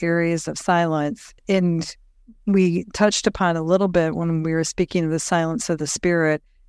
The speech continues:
the importance of the silence of the will, that we allow the will of God to be the most important thing that we seek. And silence is probably the, one of the,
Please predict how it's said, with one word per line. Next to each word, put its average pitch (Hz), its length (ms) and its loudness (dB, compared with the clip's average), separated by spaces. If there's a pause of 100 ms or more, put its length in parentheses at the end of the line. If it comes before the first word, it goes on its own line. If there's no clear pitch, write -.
(120)
the 180 80 2
importance 175 540 0
of 170 100 -4
the 160 120 -4
silence 165 640 0
of 156 120 -4
the 151 100 -2
will, 151 460 0 (600)
that 165 440 2
we 165 560 -2 (300)
allow 175 840 2
the 175 220 -4
will 175 260 2
of 175 160 2
God 156 300 2
to 180 100 -2
be 165 160 2
the 160 100 -2
most 165 340 0
important 170 480 0
thing 160 180 -2
that 151 200 -4
we 147 120 -8
seek. - 580 -4 (800)
And 170 520 0 (140)
silence 196 640 0
is 170 180 -2 (360)
probably 202 480 2
the, 170 140 0
one 185 340 2
of 175 80 0
the, 165 160 -2